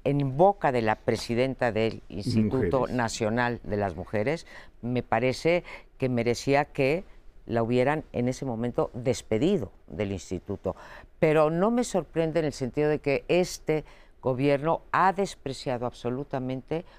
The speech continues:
Speaker 1: una política de género, ¿sí? Tuvimos va-, muchos avances gracias a la sociedad civil, no tanto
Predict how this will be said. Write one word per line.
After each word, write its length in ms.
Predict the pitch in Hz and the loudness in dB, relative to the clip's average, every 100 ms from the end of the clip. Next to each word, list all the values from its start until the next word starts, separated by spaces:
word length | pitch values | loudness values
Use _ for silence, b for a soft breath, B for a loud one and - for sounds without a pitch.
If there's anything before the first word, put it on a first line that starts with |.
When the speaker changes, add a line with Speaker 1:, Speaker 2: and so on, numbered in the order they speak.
| b - | b -4
Speaker 1:
una 460 | 151 160 156 156 156 b - - - - | 0 2 2 -2 -6 b -20 -20 -8 0
política 840 | 143 156 170 - 139 - 131 135 - - - | 2 2 0 -2 -6 -2 -4 -4 -12 -20 -8
de 180 | 113 | -4
género, 500 | 110 - 98 - - - - b b b | -2 -2 -2 -6 -20 -20 -20 b b b
¿sí? 320 | - 135 165 185 b b - - - - | -2 0 0 -4 b b -20 -20 -20 -10
Tuvimos 640 | - 151 160 185 202 196 - | -2 0 4 2 2 0 0
va-, 120 | 143 147 | -2 0
muchos 460 | 139 147 147 151 135 | -2 -2 -2 -2 0
avances 480 | 123 143 180 156 139 | 0 0 -2 -4 0
gracias 460 | 170 180 - 180 | 2 2 -2 -4
a 60 | 127 | -4
la 80 | 120 | -4
sociedad 380 | - - 123 - | -8 -4 -4 -4
civil, 320 | 135 185 196 | -4 -4 -2
no 100 | 139 | -4
tanto 460 | - 117 - 123 | -2 -4 -2 -4